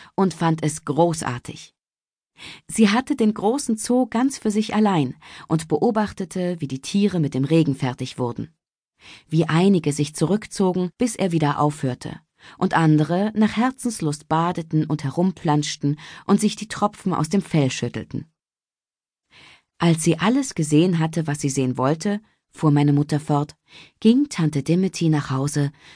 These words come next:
wo sie sich am Kamin wärmte, ihr leckeres Butterbrot aß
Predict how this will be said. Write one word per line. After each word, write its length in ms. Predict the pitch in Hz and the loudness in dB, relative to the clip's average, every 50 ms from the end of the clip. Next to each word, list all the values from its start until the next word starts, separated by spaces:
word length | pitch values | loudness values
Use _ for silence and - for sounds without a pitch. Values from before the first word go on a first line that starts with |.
| - _ | -20 _
wo 160 | - 202 208 202 | -2 0 0 2
sie 140 | - 214 | 2 0
sich 280 | 190 - 214 202 - - | 0 0 -2 -2 -2 -4
am 100 | 196 196 | -4 -2
Kamin 440 | - 208 208 214 214 208 196 175 143 | 0 4 6 8 8 8 6 4 4
wärmte, 440 | 131 127 123 120 - 127 127 131 - _ _ | 2 0 0 -2 -4 -6 -8 -8 -10 _ _
ihr 140 | - 156 | 2 2
leckeres 440 | 143 135 127 - - 123 123 127 - | 2 2 0 -4 -6 -6 -6 -8 -6
Butterbrot 600 | - 185 208 - 226 220 220 - 170 185 - - - | -6 -6 -4 -2 -2 -2 -2 -2 -6 -6 -6 -4 -2
aß 420 | 160 156 151 151 - - - | -2 0 0 -2 -4 -10 -14